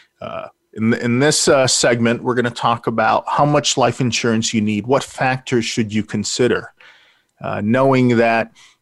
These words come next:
you know, the reason why you're taking out life insurance in the first place is, you know, to provide for those that are dependent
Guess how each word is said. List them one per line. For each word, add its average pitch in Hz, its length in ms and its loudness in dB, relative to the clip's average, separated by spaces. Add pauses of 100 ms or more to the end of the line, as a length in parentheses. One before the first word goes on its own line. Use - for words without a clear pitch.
(140)
you 98 140 -8
know, 98 60 -8
the 107 120 -2
reason 147 380 4
why 120 220 4
you're 120 480 2 (300)
taking 120 340 -2
out 110 340 0 (180)
life 123 360 2
insurance 101 480 -4
in 104 80 -8
the 95 60 -6
first - 440 0
place 98 420 -4 (120)
is, 117 560 4 (340)
you 98 80 -12
know, - 100 -14 (200)
to 120 240 2
provide 127 720 0
for 107 680 2
those 110 760 2
that 104 160 2
are 104 320 2 (200)
dependent 120 640 0